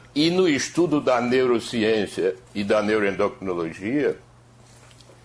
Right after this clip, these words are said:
exibe uma resposta hormonal completamente diferente. E o ser humano evoluiu pra ter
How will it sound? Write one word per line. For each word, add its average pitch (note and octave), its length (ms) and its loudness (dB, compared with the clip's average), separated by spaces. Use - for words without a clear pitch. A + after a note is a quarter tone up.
exibe F#3 540 0
uma E3+ 120 2
resposta C#3+ 640 -2
hormonal A#2 760 0
completamente E3+ 880 0
diferente. D#3 760 0
E D#3 140 0
o G3 100 2
ser G3+ 280 2
humano F#3 520 2
evoluiu C#3 960 2
pra C#3 160 0
ter D3+ 560 0